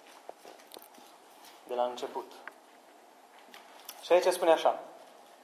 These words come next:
„Iată că sunt născut în nelegiuire și în păcat m-a zămislit mama mea.” Asta este o problemă. Fiecare om care ajunge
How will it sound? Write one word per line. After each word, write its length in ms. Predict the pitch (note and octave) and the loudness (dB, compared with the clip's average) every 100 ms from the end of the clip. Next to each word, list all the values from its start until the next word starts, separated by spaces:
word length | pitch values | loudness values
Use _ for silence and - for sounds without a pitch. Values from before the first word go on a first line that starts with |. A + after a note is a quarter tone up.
| - - - - - - - - | -20 -20 -20 -20 -20 -20 -20 -4
„Iată 460 | D3 E3+ G3+ A3 | 12 12 12 10
că 120 | A3 G3+ | 6 6
sunt 300 | G#3 G3 F3+ | 6 4 6
născut 500 | F3+ F3+ G3 G#3+ - - - - - | 4 4 2 2 0 -12 -16 -18 -16
în 100 | E3 | -8
nelegiuire 880 | D#3+ D#3+ D#3+ D#3+ D3+ D#3+ D3 A#2 - - - - - - - - | -2 4 4 4 2 -2 -2 -6 -10 -16 -20 -20 -20 -20 -20 -16
și 200 | - - | -8 0
în 180 | D#3+ D#3+ | 0 2
păcat 720 | D#3+ C#3+ E3+ G3+ - - - - - - - - - - - | 4 6 10 10 10 -4 -12 -18 -20 -20 -20 -20 -20 -20 2
m-a 120 | C#3 | 4
zămislit 640 | C#3 C#3 C#3 - D3+ D3 | 4 2 0 -2 -6 -2
mama 240 | C3+ C3 B2 | 2 4 4
mea.” 240 | B2 A2 - - - - - - - - - - - - - - - - - - | 2 -4 -8 -20 -20 -20 -20 -20 -20 -20 -20 -20 -20 -20 -20 -20 -20 -20 -20 -4
Asta 320 | - F#3+ - | 2 2 2
este 220 | F#3 F3+ E3+ | 0 0 -4
o 40 | |
problemă. 420 | E3 D3 C#3+ A2 - - - - - - - - - - - - - - - - | -2 -4 -4 -6 -10 -18 -20 -20 -20 -20 -20 -20 -20 -20 -20 -20 -20 -20 -20 -20
Fiecare 520 | - F3+ E3+ G#3+ A3+ | -8 0 6 12 12
om 200 | G#3 G3+ | 12 10
care 220 | F#3 E3+ D#3 | 8 10 12
ajunge 800 | D3+ - G#3 D3 B2 B2+ D3 | 10 6 4 4 0 0 2